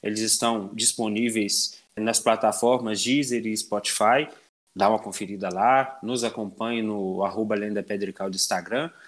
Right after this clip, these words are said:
pra acompanhar um pouco desse nosso cotidiano. E tudo isso faz parte de uma série de debates que, que estão nos perseguindo de alguma forma, né? E é desse mesmo jeito que eu incluo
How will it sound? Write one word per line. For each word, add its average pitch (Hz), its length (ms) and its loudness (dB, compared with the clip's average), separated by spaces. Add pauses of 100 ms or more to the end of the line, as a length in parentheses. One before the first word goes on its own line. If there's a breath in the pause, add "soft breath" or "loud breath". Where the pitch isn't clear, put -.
(160)
pra 160 100 4
acompanhar 135 480 2
um 151 80 -2
pouco 117 240 -6 (100)
desse 262 280 4
nosso 240 240 4
cotidiano. 147 640 0
E 226 400 -2
tudo 214 240 2
isso 214 240 2
faz 202 240 2
parte 180 400 2
de 160 80 -8
uma 170 140 -4
série 165 220 -2
de 160 60 -6
debates 147 380 -2
que, 143 420 -4
que 160 120 -8
estão 180 520 -2 (220 soft breath)
nos 185 240 -2
perseguindo 190 760 -2
de 160 80 -4
alguma 170 360 -2
forma, 143 500 0
né? 135 220 -2 (840 loud breath)
E 151 60 6
é 165 60 8
desse 185 260 4
mesmo 180 300 2
jeito 151 440 0
que - 220 -6
eu 151 220 0
incluo 143 540 -2